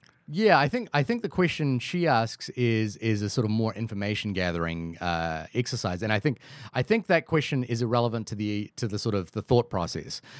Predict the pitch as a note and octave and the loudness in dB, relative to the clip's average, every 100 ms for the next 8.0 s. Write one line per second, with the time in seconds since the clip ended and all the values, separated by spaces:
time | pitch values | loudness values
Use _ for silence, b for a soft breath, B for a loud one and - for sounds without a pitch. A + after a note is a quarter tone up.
0 | B C3 C#3+ B2+ A#2 A#3 - D#3 C#3 A#2+ | B 2 2 2 4 4 6 2 0 0
1 | B2 A2+ C3 B2+ A2 - b b - A#2 | -2 0 2 2 2 -6 b b -10 2
2 | D#3+ D3 A2+ A2+ A#2 A#2+ B2+ A#2 A#2+ - | 4 4 0 0 2 2 2 0 -2 4
3 | D#3 C3+ D3 - B B - D#3+ - C#3+ | 6 6 2 -16 B B 0 0 2 -2
4 | - C#3+ D3 D3+ - D#3 D#3+ D#3 D3+ C#3 | 2 4 4 2 2 2 2 2 2 2
5 | B2 C3+ B2+ - C3 A#2+ A2+ G#2+ B2+ A#2+ | 2 0 0 0 2 2 2 0 2 0
6 | - B2+ G#2+ A2 G2+ - G#2 E2+ A2+ A2 | 0 -2 0 0 -2 -2 -2 0 0 2
7 | G#2 G2+ B2 G#2+ F#2+ E2+ F2+ E2+ E2 - | 0 0 0 0 -2 -2 0 0 -4 -10